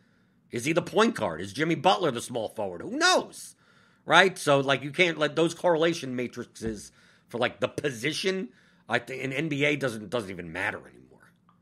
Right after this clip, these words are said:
Just play the, play, play whatever. It's just, to me, the positional requirements are just based on what the, what DraftKings and FanDuel make it as. But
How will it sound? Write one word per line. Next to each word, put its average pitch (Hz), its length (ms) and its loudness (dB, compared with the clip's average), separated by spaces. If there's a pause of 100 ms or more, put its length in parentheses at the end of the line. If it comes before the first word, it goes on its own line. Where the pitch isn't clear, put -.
(480)
Just - 160 -8
play 214 120 4
the, 208 100 4
play, 160 260 2
play 180 580 4
whatever. 175 420 6 (160)
It's 156 200 0
just, 190 200 4 (160)
to 190 120 4
me, 254 180 4
the 208 80 4
positional 196 560 4
requirements 165 560 4
are 143 60 -6
just 143 200 -6
based 151 240 -2
on 147 140 -2
what 139 160 -8
the, 139 180 2
what 123 140 -10
DraftKings 135 440 0
and 113 100 -10
FanDuel 110 400 -2 (340)
make 123 220 0
it 90 80 -4
as. - 240 -16
But - 240 -8